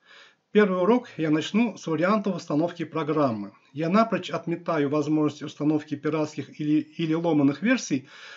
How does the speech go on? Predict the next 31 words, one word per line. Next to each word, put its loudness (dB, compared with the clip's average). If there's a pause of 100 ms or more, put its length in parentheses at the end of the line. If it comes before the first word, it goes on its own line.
(100)
программы, 2
так -2
как -2
лично -2
для 0
меня 2
это -4
связано -2
с -8
массой -2
неудобств. -4
Ну, 4
например, 2 (540)
в -14
версии 2
программы 2
Photoshop -4
двадцать 0
двадцать -4
один 4
появились 0
нейронные 2
фильтры. -6 (440)
Очень 0
интересное 0
и -4
полезное -2
явление 2
в -10
программе. -2
Так, -8